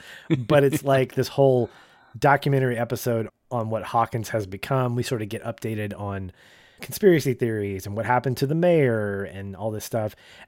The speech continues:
And it's accented by this, this little camera shot of the sign that says, "Welcome to Hawkins," and Hawkins has sort of been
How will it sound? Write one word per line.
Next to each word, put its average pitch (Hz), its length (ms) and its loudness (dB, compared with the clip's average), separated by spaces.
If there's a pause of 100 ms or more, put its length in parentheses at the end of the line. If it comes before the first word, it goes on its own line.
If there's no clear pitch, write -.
And 139 120 4
it's - 240 0 (140)
accented 123 480 2
by 110 120 -2
this, 104 160 -6
this 117 200 -6
little 107 100 -6
camera 107 340 -6
shot 107 360 -6 (120)
of 110 460 0 (160)
the 127 140 -4
sign 123 240 -2
that 113 80 -6
says, 107 140 -6
"Welcome 117 300 -2
to 107 80 -4
Hawkins," 110 540 -4
and 104 120 -10
Hawkins 110 420 -4
has 104 140 -6
sort 110 180 -4
of 95 140 -8 (260)
been 113 280 -2